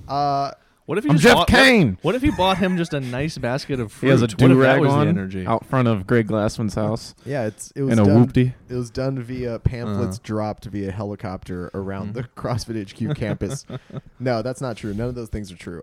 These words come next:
Speaker 3: So
Speaker 1: Um,
Speaker 3: all six people could see it that still work there. <laughs>
Speaker 1: Yeah, it's
Speaker 2: Mm-hmm.
Speaker 1: funny you should mention that because, uh, so like I said, there, there's been a lot of confusion around,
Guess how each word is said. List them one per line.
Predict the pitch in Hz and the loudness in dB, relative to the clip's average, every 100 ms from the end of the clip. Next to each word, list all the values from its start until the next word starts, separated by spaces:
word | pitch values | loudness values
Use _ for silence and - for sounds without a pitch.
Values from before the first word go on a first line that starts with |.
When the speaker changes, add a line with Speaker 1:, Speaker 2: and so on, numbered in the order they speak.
| - | -2
Speaker 3:
So | 123 | 0
Speaker 1:
Um, | 120 110 | 2 0
Speaker 3:
all | 113 | -2
six | - 131 - | -4 -6 -6
people | - 123 107 | -6 -4 -4
could | 117 | -6
see | - 127 107 | -6 -4 -2
it | 117 | -2
that | 110 | -6
still | 123 127 107 | -4 0 0
work | 117 - | -2 -6
there. | - - - - | -10 -6 -4 -2
<laughs> | - | 0
Speaker 1:
Yeah, | 214 202 | 2 0
it's | - 135 135 | -2 -4 0
Speaker 2:
Mm-hmm. | |
Speaker 1:
funny | 143 - 170 | 0 2 0
you | |
should | 147 151 | -2 -4
mention | 143 165 143 | -6 -6 -4
that | 117 98 | -2 -2
because, | 123 143 123 113 107 _ _ | -4 -4 -4 -6 -12 _ _
uh, | 117 113 107 101 95 | -8 -4 -4 -6 -8
so | - 156 143 _ 123 | -2 0 -2 _ -10
like | 127 143 | -6 -4
I | 127 | -4
said, | 156 123 | -4 -4
there, | 113 117 - | -4 -6 -6
there's | 117 117 | -6 -4
been | 120 123 | -6 -6
a | |
lot | 110 110 | -8 -8
of | 110 | -12
confusion | 110 95 110 120 117 | -16 -10 -8 -6 -4
around, | 104 98 95 92 | -4 -4 -6 -8